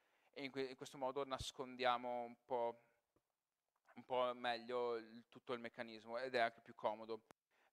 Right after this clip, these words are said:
Questo, c'è un'altra parentesi da fare molto interessante. Questo è uno dei casi in cui ci sono dei side effect. Appunto stavo dicendo che normalmente ci sono, inevitabilmente quando si lavora con i gen server e quindi con i processi ci sono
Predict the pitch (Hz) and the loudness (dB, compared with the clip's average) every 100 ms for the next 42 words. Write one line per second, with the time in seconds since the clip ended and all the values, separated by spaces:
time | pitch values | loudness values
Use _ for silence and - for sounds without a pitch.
0 | _ 202 208 214 226 226 160 - - 180 | _ 6 6 4 -2 0 -2 -4 -2 0
1 | 180 196 180 151 147 139 139 127 147 147 | 0 2 4 2 0 0 2 4 2 0
2 | 135 139 135 127 - 131 123 123 131 127 | -6 -6 -4 -4 2 4 4 2 -4 -4
3 | - - _ - 190 220 196 185 170 - | -10 -20 _ 0 2 4 4 4 2 6
4 | 165 165 175 175 - 160 160 151 - 156 | 6 6 0 -10 -2 2 2 0 -4 -4
5 | 151 143 - 127 127 117 113 120 117 - | -2 -2 2 2 8 8 6 0 -4 -4
6 | 120 135 135 131 139 139 156 147 151 143 | -6 -8 -8 -2 -2 -2 -6 -6 -4 -2
7 | 139 139 147 147 143 143 - 147 139 139 | 0 0 0 -6 -8 -8 -2 0 2 0
8 | 131 - _ - - - 156 156 147 151 | -2 -6 _ -20 -14 -6 0 2 2 2
9 | 160 151 151 151 151 151 156 156 147 143 | 4 2 0 -4 -6 -4 -2 0 -2 -4
10 | - 139 143 139 135 131 131 135 135 - | -2 0 4 4 4 -2 -2 -2 -2 2
11 | 143 131 131 131 135 131 127 - _ _ | 8 8 6 4 4 4 2 -2 _ _
12 | _ - - 139 135 139 135 139 - 139 | _ -10 -4 -4 -4 -6 -2 -4 6 6
13 | 131 - 139 - 131 143 135 135 135 131 | 6 2 -8 -8 -6 -4 -2 0 0 0